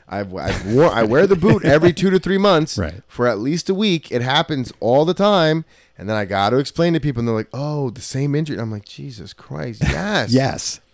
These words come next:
Speaker 2: Yes.
Speaker 1: The reality is I'm probably gonna put the boot on in another two months anyway if I
Speaker 2: Mm-hmm.
Speaker 1: don't get this fucking surgery. But
Speaker 2: Right.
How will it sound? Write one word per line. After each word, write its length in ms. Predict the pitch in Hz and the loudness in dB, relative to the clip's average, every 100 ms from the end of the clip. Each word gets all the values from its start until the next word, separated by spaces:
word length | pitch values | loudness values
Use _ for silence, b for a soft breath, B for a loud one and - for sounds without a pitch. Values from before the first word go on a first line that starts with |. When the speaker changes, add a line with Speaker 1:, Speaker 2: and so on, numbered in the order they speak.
| - | 0
Speaker 2:
Yes. 480 | 123 98 98 - - | 2 2 -2 -10 -8
Speaker 1:
The 60 | |
reality 560 | 107 123 185 233 214 196 | -2 2 4 6 6 4
is 120 | 185 | 2
I'm 100 | 131 | 0
probably 220 | - 139 | -2 -2
gonna 140 | 160 170 | 0 -2
put 160 | 175 143 | -2 -4
the 60 | |
boot 240 | 120 147 160 | -2 0 2
on 180 | 156 147 | 0 0
in 60 | |
another 240 | 104 110 147 | -2 -2 -2
two 180 | 139 151 | -2 -2
months 240 | 151 147 | 0 -2
anyway 360 | 147 156 123 120 | -2 0 2 4
if 60 | 104 | 4
I 40 | 98 | 2
Speaker 2:
Mm-hmm. 80 | |
Speaker 1:
don't 100 | 107 92 | 2 0
get 160 | 120 | -6
this 140 | 113 - | -8 -10
fucking 320 | 95 98 101 | -8 -8 -10
surgery. 420 | - 87 87 65 | -8 -8 -8 -14
But 280 | 95 151 | -2 0
Speaker 2:
Right. 80 | 190 | 0